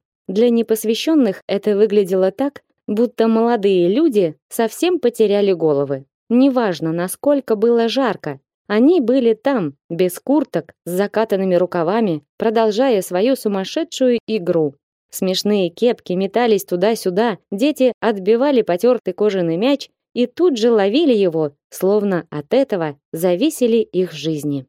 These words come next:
Они грубили друг другу, разговаривали на грани крика, ссорились из-за каждой мелочи в игре, но видно, что они были чрезвычайно довольны и наслаждались игрой, несмотря на жару,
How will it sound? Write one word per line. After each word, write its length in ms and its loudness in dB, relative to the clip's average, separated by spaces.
Они 280 4
грубили 500 2
друг 280 0
другу, 480 0
разговаривали 800 2
на 120 2
грани 380 2
крика, 480 -2
ссорились 720 -2
из-за 280 0
каждой 360 0
мелочи 420 2
в 120 -2
игре, 340 0
но 180 0
видно, 480 -4
что 240 -2
они 260 4
были 240 2
чрезвычайно 800 0
довольны 640 2
и 100 2
наслаждались 880 -2
игрой, 500 0
несмотря 600 0
на 100 0
жару, 460 0